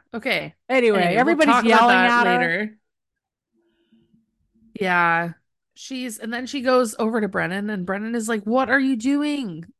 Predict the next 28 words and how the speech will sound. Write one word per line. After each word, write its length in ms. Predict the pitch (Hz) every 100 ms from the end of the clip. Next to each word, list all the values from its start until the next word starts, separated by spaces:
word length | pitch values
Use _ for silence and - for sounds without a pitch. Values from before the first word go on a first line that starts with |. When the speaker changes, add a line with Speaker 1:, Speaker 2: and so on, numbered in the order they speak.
| _
Speaker 1:
Just 300 | - 247 -
can, 320 | - 262 240 220 -
just 260 | 269 -
testify. 600 | 277 294 - 285 220 175
I 40 | 196
don't 160 | 247
care." 500 | - 269 311 170 151 _ _ _ _ _ _ _ _
She 180 | - 226
looks 200 | 180 233
at 60 |
her 80 | 233
and 80 | 214
she's 160 | 214 220
like, 200 | - _ _ _ _ _
"Sweetie, 800 | - - 196 196 202 233 285 _ _ _ _ _ _ _ _ -
this 200 | 214 185
is 140 | 262
Speaker 2:
Ugh. 20 | 214
Speaker 1:
one 120 | 196
of 60 | 196
those 200 | 202 -
times 600 | - 180 180 233 240 214
when 140 | 190 185
I 180 | 175 190
know 120 | 190
what's 240 | 196 -
right 300 | 156 190 -
and 100 | -